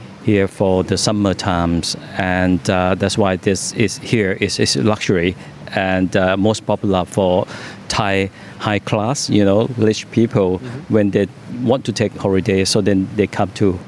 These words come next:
Speaker 1: Hua Hin. So for Vivilla is, uh, like,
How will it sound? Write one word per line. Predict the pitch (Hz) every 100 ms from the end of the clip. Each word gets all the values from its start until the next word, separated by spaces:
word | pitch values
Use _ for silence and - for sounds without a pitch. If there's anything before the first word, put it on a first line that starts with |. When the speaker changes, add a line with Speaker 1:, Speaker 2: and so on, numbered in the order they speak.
| -
Speaker 1:
Hua | 113 117
Hin. | 123 90 - - - - -
So | - 135 123 123
for | - 120
Vivilla | 123 117 127 95 90 - -
is, | 117 107 101 - 110
uh, | 101 101 98 107 98
like, | 110 98 98 104